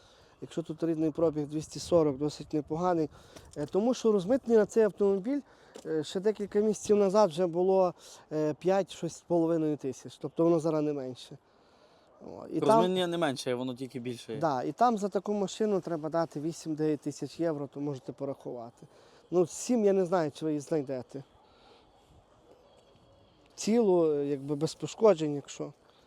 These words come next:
Speaker 2: Я ще зараз покажу цінник вам. Номер телефона до власника. Він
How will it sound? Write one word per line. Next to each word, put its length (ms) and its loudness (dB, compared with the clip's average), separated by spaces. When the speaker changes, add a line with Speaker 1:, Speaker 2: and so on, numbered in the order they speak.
Speaker 2:
Я 100 -16
ще 200 -18
зараз 380 -8
покажу 320 -14
цінник 500 -10
вам. 140 -14
Номер 200 -12
телефона 460 -14
до 100 -12
власника. 480 -12
Він 160 -16